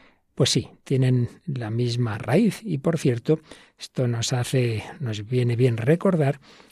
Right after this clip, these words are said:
lo que vimos del pecado de la avaricia, de la codicia, que viene de cupiditas. Todo está relacionado. Cuando se busca,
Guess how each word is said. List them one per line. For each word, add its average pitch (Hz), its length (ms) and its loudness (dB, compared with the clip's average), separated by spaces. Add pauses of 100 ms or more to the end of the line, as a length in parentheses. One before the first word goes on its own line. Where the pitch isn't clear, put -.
(120)
lo 117 280 0
que 107 120 -6
vimos 143 400 2
del 127 220 2
pecado 127 720 2
de 123 220 0
la 131 200 0 (220)
avaricia, 151 1000 0 (180)
de 127 140 -4
la 95 220 -6 (260)
codicia, 143 720 2
que 120 140 -6
viene 120 240 0
de 131 160 0 (160)
cupiditas. 180 840 4 (360)
Todo 214 180 -2
está 165 500 -2
relacionado. 123 1120 -2 (460)
Cuando 120 600 0
se 120 160 -2
busca, 127 600 4